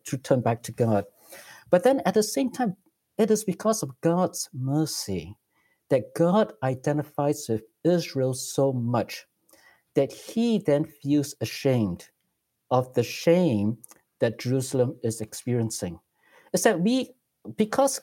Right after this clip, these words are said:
God connects so much with Israel, that she, he feels the shame that Jerusalem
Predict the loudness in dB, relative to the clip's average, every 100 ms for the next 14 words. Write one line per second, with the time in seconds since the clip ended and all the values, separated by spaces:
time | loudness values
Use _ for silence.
0 | _ 0 2 2 0 -6 0 0 -2 -8
1 | -12 2 4 4 2 -2 -4 -8 _ -6
2 | -6 -4 -4 -2 -4 -6 -6 -6 -10 _
3 | _ _ 0 0 0 -2 -2 -2 -10 _
4 | _ -2 0 0 -2 0 4 4 0 -4
5 | -2 0 2 2 -4 _ _ _ _ -2
6 | 0 0 -10 _ -16 -6 -2 -2 0 0
7 | -2